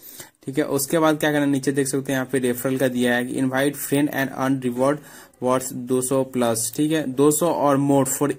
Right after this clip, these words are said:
each successful referral, समझ रहे हो, टू हंड्रेड से प्लस ही मिलेगा, जितना भी मिले टू हंड्रेड से प्लस मिलेगा। And चालीस रेफरल कर सकते हो अपने अकाउंट से, तो बहुत ही ईजी है और बहुत ही अच्छा लूट है अगर इस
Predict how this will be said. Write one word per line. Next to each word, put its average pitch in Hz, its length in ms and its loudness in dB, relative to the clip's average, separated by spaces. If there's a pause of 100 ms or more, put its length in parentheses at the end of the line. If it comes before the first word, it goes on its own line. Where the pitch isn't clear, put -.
(100)
each - 280 0
successful 131 560 0
referral, 120 520 -6
समझ 165 260 0
रहे 123 140 0
हो, 110 80 -10 (360)
टू 175 100 6
हंड्रेड 165 380 4
से 190 200 2
प्लस 143 440 0
ही 175 60 4
मिलेगा, 131 360 4
जितना 127 340 0
भी 170 80 2
मिले 165 200 2
टू 160 240 0
हंड्रेड 147 260 2
से - 180 -6
प्लस 117 380 -4
मिलेगा। 113 340 -4 (400)
And 135 100 -2
चालीस 135 600 0
रेफरल 135 300 0
कर 127 140 -2
सकते 123 320 -4
हो 117 80 0
अपने 117 200 -4
अकाउंट 110 260 -4
से, 113 260 -8 (500)
तो - 80 -6
बहुत 135 320 0
ही 139 140 4
ईजी 135 220 -2
है 139 220 0
और 123 500 -2
बहुत 135 420 -2
ही 165 60 4
अच्छा 135 280 0
लूट 127 300 0
है 135 40 0
अगर 131 160 2
इस 123 220 -2